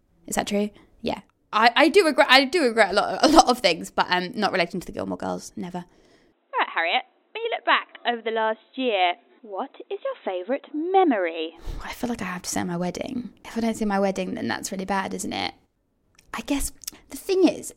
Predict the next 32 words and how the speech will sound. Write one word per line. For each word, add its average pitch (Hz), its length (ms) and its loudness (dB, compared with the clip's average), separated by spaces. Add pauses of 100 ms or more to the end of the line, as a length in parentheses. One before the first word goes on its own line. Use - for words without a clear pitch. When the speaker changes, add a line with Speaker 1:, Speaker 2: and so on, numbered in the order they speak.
Speaker 1:
this 311 240 4
year, 285 480 2
<laughs> - 60 -20
it's - 380 -4
so 339 240 4
weird 339 200 4
looking 285 140 4
back, - 240 0
this - 180 -2
year 392 60 2
has 302 80 4
been 233 280 0
absolutely 262 600 2
insane. 196 640 -4
It's 262 140 4
had, 269 160 4
like, 247 100 2
the 247 80 6
best 254 480 4 (140)
moments 240 420 4
of 208 80 0
my 196 160 -2
life 202 460 0
and 214 100 -2
some 220 80 -2
of 208 120 -4
the 214 60 -4
worst 202 520 4
moments - 320 -8
of - 140 -14
my - 80 -14
life. - 360 -12